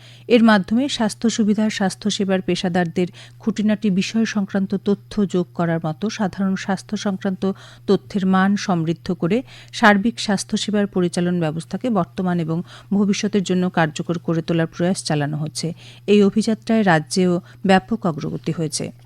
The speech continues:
হায়দ্রাবাদে চলমান ইন্ডিয়া জয় টু থাউজেন্ড টোয়েন্টি ফাইভ কনক্লেভে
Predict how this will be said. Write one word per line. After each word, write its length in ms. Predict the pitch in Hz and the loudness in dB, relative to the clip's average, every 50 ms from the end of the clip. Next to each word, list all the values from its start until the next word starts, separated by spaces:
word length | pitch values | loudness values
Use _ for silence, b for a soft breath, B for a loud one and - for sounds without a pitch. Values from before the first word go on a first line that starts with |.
| b b b b b b b | b b b b b b b
হায়দ্রাবাদে 640 | - 226 220 220 202 - 247 240 247 233 262 247 | 4 6 6 6 6 4 4 4 4 4 2 2
চলমান 480 | - 247 208 196 202 202 208 208 214 214 - - | 4 4 4 6 6 6 4 4 4 2 0 2
ইন্ডিয়া 440 | 214 208 196 190 185 190 190 190 180 | 2 4 4 4 4 4 4 4 4
জয় 420 | 170 - 185 170 165 165 165 - - - - - | 2 2 2 4 4 4 2 0 -4 -10 -16 -8
টু 80 | - 202 | -8 -6
থাউজেন্ড 400 | - 180 202 180 196 180 180 170 | -2 -2 -2 0 2 0 0 0
টোয়েন্টি 320 | - 202 180 175 - - | 0 0 0 0 -2 -4
ফাইভ 180 | - 208 190 - - - - | -2 -2 -2 -2 -4 -4 0
কনক্লেভে 560 | 190 175 175 170 - 175 165 160 160 208 269 | 0 0 0 0 0 0 0 2 2 0 -2